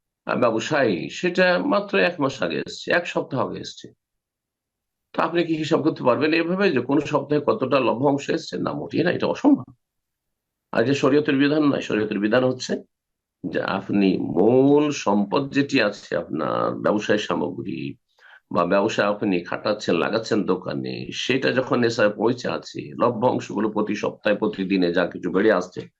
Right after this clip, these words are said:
সবগুলি হিসাব করে বছরের শেষে যাকাত দিবেন। আম্মার রেকাজ, মাটিতে যে পুঁতে রাখা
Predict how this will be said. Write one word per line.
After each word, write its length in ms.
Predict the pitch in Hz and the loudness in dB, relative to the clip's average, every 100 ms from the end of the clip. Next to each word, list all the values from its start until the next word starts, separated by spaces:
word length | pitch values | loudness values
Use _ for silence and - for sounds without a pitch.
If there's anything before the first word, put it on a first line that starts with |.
| _ _ _ _ _ - | _ _ _ _ _ -10
সবগুলি 920 | - 139 139 143 143 143 131 131 127 | 0 4 6 6 6 4 4 2 2
হিসাব 320 | 131 127 110 | 2 0 0
করে 140 | 117 | 2
বছরের 360 | 110 107 127 123 | 2 0 0 0
শেষে 280 | 180 175 - | 0 -2 -2
যাকাত 240 | - - | -4 -4
দিবেন। 320 | - 58 - - _ _ _ _ _ - - - _ _ _ _ - - - _ _ _ _ _ _ _ _ _ _ _ - - _ _ _ _ _ _ _ _ - | -6 -10 -12 -20 _ _ _ _ _ -20 -20 -20 _ _ _ _ -20 -20 -20 _ _ _ _ _ _ _ _ _ _ _ -20 -20 _ _ _ _ _ _ _ _ 4
আম্মার 360 | 135 135 127 | 8 8 6
রেকাজ, 480 | 123 120 104 110 113 - - - _ _ _ _ _ _ - | 2 2 0 0 -2 -10 -12 -14 _ _ _ _ _ _ -4
মাটিতে 800 | 90 104 123 131 120 104 85 - _ _ _ _ _ - | 0 0 0 -2 0 2 2 -2 _ _ _ _ _ -14
যে 600 | 71 - 85 76 64 60 - _ _ | -12 -6 -4 -2 -4 -8 -16 _ _
পুঁতে 280 | 110 110 120 | 0 2 2
রাখা 440 | 107 - 92 80 | 2 0 -4 -4